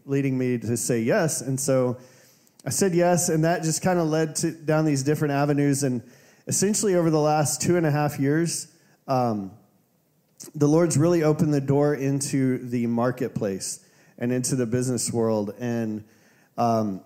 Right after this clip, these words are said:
I've started helping these companies, both large and small, uh, learn how to create a kingdom culture within their organization. Um, even over the last year, um, seen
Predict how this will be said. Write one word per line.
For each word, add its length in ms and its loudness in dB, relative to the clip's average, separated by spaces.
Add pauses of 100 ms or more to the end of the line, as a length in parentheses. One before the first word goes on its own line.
I've 160 -4
started 760 0 (180)
helping 720 0 (380)
these 340 0
companies, 640 0
both 260 2
large 340 2
and 240 0
small, 720 0 (300)
uh, 460 0
learn 440 2
how 180 2
to 100 2
create 360 0
a 60 -2
kingdom 400 -2
culture 440 0
within 680 -2
their 580 -2
organization. 960 -2 (420)
Um, 300 -2
even 220 2
over 180 2
the 140 2
last 400 0
year, 580 0 (300)
um, 360 -2
seen 440 -2